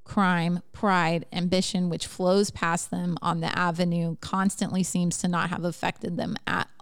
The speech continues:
all. The aging women rarely have visitors and self-isolate, but it's also said that, like, they didn't really even like each other, so they were basically living solo lives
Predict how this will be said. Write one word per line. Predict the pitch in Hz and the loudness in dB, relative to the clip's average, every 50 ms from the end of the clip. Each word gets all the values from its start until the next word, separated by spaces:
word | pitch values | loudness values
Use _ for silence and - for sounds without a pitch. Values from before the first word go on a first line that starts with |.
| - | 0
all. | - 185 185 175 170 - 113 - - - - | 4 4 6 4 4 2 0 -2 -4 -6 -8
The | 165 170 196 196 185 180 175 170 - - | -2 0 2 4 4 4 4 2 0 2
aging | 196 202 202 196 196 202 202 196 | 2 2 4 4 4 4 4 4
women | 190 185 180 180 180 180 175 - | 4 4 4 2 2 2 0 0
rarely | - 170 180 180 185 185 180 190 185 | -2 0 0 2 2 2 2 2 2
have | 180 190 180 175 175 170 | 2 2 2 0 0 0
visitors | - 180 170 180 175 170 170 170 170 170 - | 0 0 2 2 2 2 2 2 0 -2 -2
and | - 170 170 - | -4 -4 -4 -4
self-isolate, | - 170 170 165 - - - 220 226 - - 226 214 208 202 196 190 - | -4 -4 -6 -4 -4 -2 0 0 0 -2 -2 -2 0 0 0 0 0 0
but | - 190 175 | -2 0 0
it's | 185 180 - | 0 0 0
also | 175 180 202 - - 214 220 | 0 0 0 0 0 0 0
said | 220 - - 226 214 220 202 - | -2 0 -2 -2 -2 -2 0 0
that, | - 165 165 - - - | 0 0 0 -2 -4 -4
like, | 190 175 151 - - - - 180 | -4 -4 -4 -4 -4 -6 -6 -4
they | 165 165 175 170 | -2 0 0 2
didn't | 175 190 185 170 175 | 2 2 0 0 0
really | 175 180 175 175 170 | 0 0 0 0 0
even | 170 165 170 165 165 | -2 -2 -2 -2 -2
like | 170 180 - | -2 -2 -2
each | - 170 156 - 185 | -2 -2 -2 -2 -2
other, | 170 - - 180 190 196 208 214 | -2 0 0 0 0 2 0 0
so | 202 - - | 0 -2 0
they | 180 170 175 | 0 0 0
were | 165 170 170 | 0 -2 -2
basically | 160 - 175 175 - - 180 - - 175 160 | -2 -2 -2 -2 -2 -4 -6 -4 -4 -6 -4
living | 156 170 170 - - 175 170 | -4 -4 -4 -4 -4 -4 -4
solo | - - - - - 175 170 175 170 170 170 175 | -6 -6 -4 0 0 0 2 0 0 0 0 0
lives | - 170 170 175 180 180 180 180 185 180 175 175 175 - - | -2 0 0 0 2 2 0 -2 -2 -4 -4 -6 -8 -10 -10